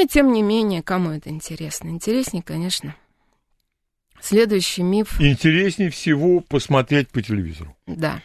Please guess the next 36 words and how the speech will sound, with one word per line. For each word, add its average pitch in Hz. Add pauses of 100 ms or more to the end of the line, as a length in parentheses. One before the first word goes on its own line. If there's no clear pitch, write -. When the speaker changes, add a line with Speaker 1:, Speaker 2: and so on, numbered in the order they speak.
(100)
Speaker 2:
Когда 131
Speaker 1:
лучше. 123
Speaker 2:
сериал 120
Speaker 1:
Жуть. 165
Speaker 2:
какой-нибудь 104
делают, 196
где 104
Speaker 1:
Это 110
мы 214
ещё 208
Speaker 2:
ошибка 220
Speaker 1:
к 233
Speaker 2:
на -
Speaker 1:
этому 151
Speaker 2:
ошибке. 196
Speaker 1:
вернёмся. 202 (420)
Speaker 2:
Да. 92 (260)
Мгм. 113
Speaker 1:
А 170
следующий, 240
конечно, 185
безобразный 180
миф, 240
это 170 (340)
о 180
том, 254
что 196 (380)
Екатерина 202
не 185
любила 196
своего 180
сына. - (720)
Он 202
меня 214
тоже 160
бесит. 151